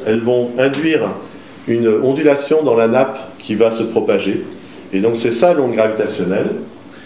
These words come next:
Et maintenant, si vous voulez la détecter, ben, vous allez vous approcher de la nappe, vous allez l'effleurer avec la pulpe de votre index, et vous allez sentir une infime vibration dans votre index au moment de, du passage de l'onde. Et cette vibration est infime, on va le voir, car, euh, le phénomène est très,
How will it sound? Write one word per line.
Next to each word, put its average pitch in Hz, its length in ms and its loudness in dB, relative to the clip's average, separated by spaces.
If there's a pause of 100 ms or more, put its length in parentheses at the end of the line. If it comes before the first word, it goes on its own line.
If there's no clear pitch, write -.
(220)
Et 101 40 -2
maintenant, 120 260 2
si - 140 -2
vous 143 40 -2
voulez 139 180 2
la 123 120 4
détecter, 131 460 0
ben, 190 240 2
vous 110 80 -2
allez 120 140 0
vous 123 160 0
approcher 127 400 0
de 120 60 -4
la 117 120 2
nappe, - 320 -2 (440)
vous 120 100 0
allez 131 120 0
l'effleurer 147 640 0
avec 117 320 0
la 117 120 0
pulpe 151 380 -4
de 113 200 -2
votre 110 260 -2
index, - 480 -2 (300)
et 123 100 2
vous 123 120 0
allez 113 120 4
sentir 127 380 0
une 123 100 0
infime 127 360 0
vibration 117 480 0
dans 120 100 2
votre 104 240 -2
index 113 640 -2
au 98 80 0
moment 110 380 2
de, 98 120 0
du 95 140 -2
passage 117 460 0
de 98 80 0
l'onde. 80 240 -2 (560)
Et 117 80 4
cette 139 180 2
vibration 139 420 2
est 139 120 0
infime, 131 340 0
on 117 60 2
va 101 100 2
le 98 80 0
voir, 104 320 -2
car, 92 240 0
euh, 90 120 2
le 90 60 -2
phénomène 107 460 0
est - 140 -2
très, 147 200 -4